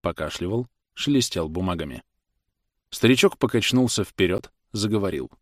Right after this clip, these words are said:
Первое слово он выговаривал ясно, а следующие как бы расползались у него по губам тонким и серым. "Открываю. Введите". "Гляди", — шепнул Сизов, тихонько толкая мать, и встал.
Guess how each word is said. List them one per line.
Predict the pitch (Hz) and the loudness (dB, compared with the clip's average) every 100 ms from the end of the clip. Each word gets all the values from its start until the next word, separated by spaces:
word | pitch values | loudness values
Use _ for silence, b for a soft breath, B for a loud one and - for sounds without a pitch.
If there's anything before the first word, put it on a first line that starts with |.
| _ _ _ _ _ _ _ _ | _ _ _ _ _ _ _ _
Первое | - 95 98 95 | 2 4 4 2
слово | - 113 117 | 2 4 4
он | 110 | 2
выговаривал | 101 101 92 98 110 | 4 4 4 2 0
ясно, | 120 123 104 - 65 _ _ _ _ | 0 -2 -4 -6 -10 _ _ _ _
а | - 92 | -2 -2
следующие | - 180 143 92 - 73 | 2 2 2 0 -2 -4
как | - 113 | -4 2
бы | 117 117 | 4 4
расползались | 107 120 123 147 151 120 | 4 2 4 4 4 4
у | 113 | 4
него | 113 110 | 4 2
по | - 104 | 0 0
губам | 95 87 131 139 - _ _ - | 0 0 0 -2 -10 _ _ -2
тонким | 92 87 - 104 | 0 0 0 0
и | |
серым. | 104 107 80 73 - _ _ _ _ _ _ - | 2 0 -2 -6 -12 _ _ _ _ _ _ -10
"Открываю. | 175 - 165 131 87 76 - _ _ | -8 -2 2 4 2 0 -6 _ _
Введите". | 127 120 135 135 95 - - - _ _ _ _ _ _ _ | -4 0 2 2 0 -4 -12 -16 _ _ _ _ _ _ _
"Гляди", — | 76 87 87 - _ _ _ _ | -6 -4 -4 -8 _ _ _ _
шепнул | - 85 87 80 | -4 -2 -2 -4
Сизов, | - 80 113 117 | -4 -4 -4 -2
тихонько | 95 - 101 - | -2 0 -2 -2
толкая | - 85 - 78 | -4 -4 -4 -6
мать, | 78 101 - _ _ | -4 -8 -10 _ _
и | - | -4
встал. | 92 - 80 53 | -4 -2 -4 -4